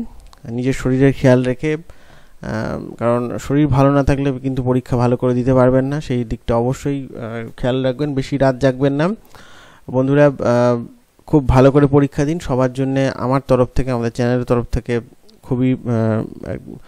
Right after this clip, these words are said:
শুভেচ্ছা রইল। বন্ধুরা, খুব ভালো থাকুন, ভালো করে পড়াশোনা করুন।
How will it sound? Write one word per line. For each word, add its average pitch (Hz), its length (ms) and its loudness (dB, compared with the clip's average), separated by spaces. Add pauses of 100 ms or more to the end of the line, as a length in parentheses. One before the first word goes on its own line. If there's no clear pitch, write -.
(380)
শুভেচ্ছা 135 460 4
রইল। 139 340 2 (360)
বন্ধুরা, 123 280 2
খুব 127 180 2
ভালো 123 240 6
থাকুন, 156 500 -2
ভালো 131 180 2
করে 220 160 2
পড়াশোনা 131 460 2
করুন। 151 380 -4